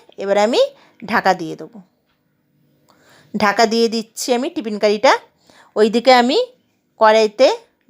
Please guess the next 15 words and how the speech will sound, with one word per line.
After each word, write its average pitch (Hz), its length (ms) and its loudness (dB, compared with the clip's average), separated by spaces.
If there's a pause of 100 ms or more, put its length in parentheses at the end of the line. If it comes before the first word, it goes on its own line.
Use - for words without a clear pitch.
জল 214 300 4
দিয়ে 220 200 -2
দিয়েছি 214 500 -4 (840)
অল্প 196 320 0
পরিমাণে। 202 580 0 (580)
এবার 233 240 2
টিফিন 202 240 -2
কারিটা 202 340 2
আমি 285 140 2 (180)
বসিয়ে 175 340 -6
দিচ্ছি। 165 520 -14 (600)
বসিয়ে 208 420 2
দিয়ে 247 220 2
আমি 247 220 4
এটা 285 300 4